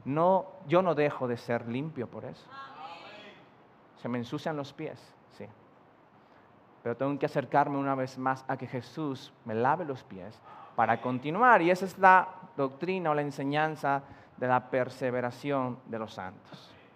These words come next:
Los santos perseveran porque Jesús los cubre con su gracia. Y dice Filipenses capítulo uno, versículo seis,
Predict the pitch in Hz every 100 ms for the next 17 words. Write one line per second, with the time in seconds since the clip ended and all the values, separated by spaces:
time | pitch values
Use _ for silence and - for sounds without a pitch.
0 | - - - - - 127 160 175 175 170
1 | 160 139 - 131 143 156 156 147 - 131
2 | 135 131 135 - - 196 143 127 - -
3 | - - 127 127 - - 196 151 123 123
4 | - - - 139 165 175 170 147 165 175
5 | 123 120 117 117 - - - - 123 151
6 | 180 160 147 139 147 143 143 - 165 139
7 | 139 135 131 165 165 156 147 165 180 180
8 | 202 196 196